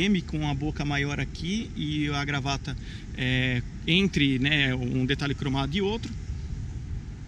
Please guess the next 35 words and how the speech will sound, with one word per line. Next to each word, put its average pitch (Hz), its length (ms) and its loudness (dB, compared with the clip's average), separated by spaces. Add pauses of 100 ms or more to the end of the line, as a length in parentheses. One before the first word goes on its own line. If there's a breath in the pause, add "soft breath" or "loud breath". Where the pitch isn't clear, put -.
(300)
Então 175 100 0
mostrando 165 280 2
aqui 170 120 -2
um - 20 -2
pouco 160 220 -4
mais 160 380 0
na 175 80 0
parte 165 260 -2
lateral, 180 560 2
né, 175 80 2
mostrando 165 300 0
aí 160 60 0
pra 170 120 -2
vocês 160 600 0 (320 loud breath)
o 165 80 2
Tracker 160 320 0
dois 160 120 2
mil 185 120 4
e - 20 2
dezoito. 254 300 0
Vai 277 100 0
ser - 80 2
um 269 80 4
vídeo 247 180 4
um 233 40 4
pouco 240 240 -2
rápido, 196 380 4
a 135 140 6
gente 185 280 4
já 175 180 4
mostrou 190 320 4
esse - 160 2
carro, 185 460 2
né, 165 160 0
então 196 260 -2